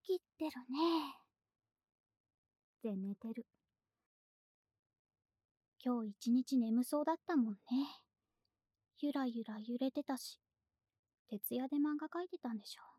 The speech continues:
どれどれ。どんなの描いてるのかな。あ、これエッチなやつじゃん。いつの間にこんなの。男の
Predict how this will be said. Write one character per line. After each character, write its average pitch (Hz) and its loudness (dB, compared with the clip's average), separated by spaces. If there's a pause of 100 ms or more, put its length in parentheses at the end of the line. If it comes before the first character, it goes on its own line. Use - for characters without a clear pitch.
(1900)
ど 226 0
れ 220 0
ど 214 -6 (240)
れ。 220 -10 (800)
ど 233 4
ん 311 8
な 330 8
の 269 6
描 247 2
い 233 -2
て 233 -2
る 220 -2
の 214 -4
か 208 -10
な。 214 -4 (3000)
あ、 381 -2 (1120)
こ - -12
れ 220 -6
エ - 2
ッ - -10
チ - -2
な 339 0
や 294 -4
つ - -2
じ 254 -2
ゃ 240 0
ん。 240 -2 (1160)
い 262 6
つ - 2
の 339 12
間 381 8
に 381 4
こ 359 8
ん 381 8
な 381 4
の。 349 0 (2750)
男 233 -6
の 269 6